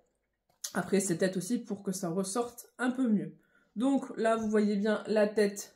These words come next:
du papa ou de la maman, la tête du petit bébé et la fin. J'avais même pas vu, en fait, je disais qu'il y avait un, il y avait un gros, euh,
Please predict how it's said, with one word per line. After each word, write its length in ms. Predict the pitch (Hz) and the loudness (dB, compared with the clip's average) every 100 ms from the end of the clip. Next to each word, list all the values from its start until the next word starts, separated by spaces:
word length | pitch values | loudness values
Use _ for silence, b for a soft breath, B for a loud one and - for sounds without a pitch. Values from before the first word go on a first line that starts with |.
| - | -12
du 200 | 175 185 | -8 -6
papa 400 | - 180 180 185 | 2 0 4 4
ou 160 | 175 170 | 4 2
de 40 | |
la 120 | 156 | 0
maman, 580 | 156 143 160 233 320 - b b b - - - | 0 0 0 2 0 -4 b b b -20 -20 -4
la 180 | 214 | -2
tête 440 | 220 226 220 - - | 2 2 2 -2 -6
du 240 | 214 240 262 | -2 0 0
petit 280 | 262 220 196 | -4 -2 0
bébé 560 | 190 170 165 196 - - _ - _ _ - - - - - - | 0 0 0 0 -6 -20 _ -20 _ _ -20 -20 -20 -20 -20 -4
et 240 | 254 - - _ - - - | -2 -2 -8 _ -20 -20 -4
la 200 | 233 240 | 0 0
fin. 260 | - - - - b b | -2 -14 -14 -18 b b
J'avais 240 | - 208 226 | 2 6 8
même 160 | 320 | 8
pas 120 | 302 262 | 8 6
vu, 80 | |
en 80 | 320 | 4
fait, 180 | 311 247 | 2 0
je 180 | 233 220 | -2 2
disais 280 | 220 254 277 | 2 2 4
qu'il 120 | 262 | 4
y 20 | |
avait 100 | 208 | 6
un, 280 | 202 202 214 | 6 6 4
il 80 | 208 | 4
y 80 | 208 | 6
avait 260 | 202 202 | 6 8
un 180 | 190 190 | 8 6
gros, 360 | 196 254 269 226 | 4 4 8 10
euh, 400 | 202 190 190 | 10 8 4